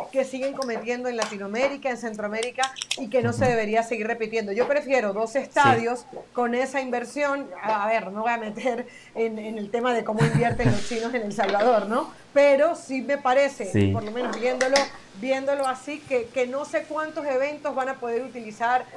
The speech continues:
Speaker 1: hablando
Speaker 2: Sí.
Speaker 1: de conciertos y hablando de cosas, eh, que, que lleven ochenta mil personas. Por cierto,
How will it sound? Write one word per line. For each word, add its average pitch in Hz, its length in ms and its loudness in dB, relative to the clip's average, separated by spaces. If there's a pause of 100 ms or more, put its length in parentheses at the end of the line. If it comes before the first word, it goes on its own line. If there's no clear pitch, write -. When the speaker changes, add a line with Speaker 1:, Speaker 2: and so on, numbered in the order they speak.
(140)
Speaker 1:
hablando 233 420 0
Speaker 2:
Sí. 233 80 0
Speaker 1:
de 226 40 -8
conciertos 254 640 -2
y 226 60 0
hablando 226 260 -2
de 254 80 0
cosas, 277 360 -4 (320)
eh, 240 340 2 (580)
que, 240 200 2 (160)
que 254 160 2
lleven 247 380 2
ochenta 247 380 -4
mil 233 140 -6
personas. 240 380 -4
Por 247 180 0
cierto, 294 400 0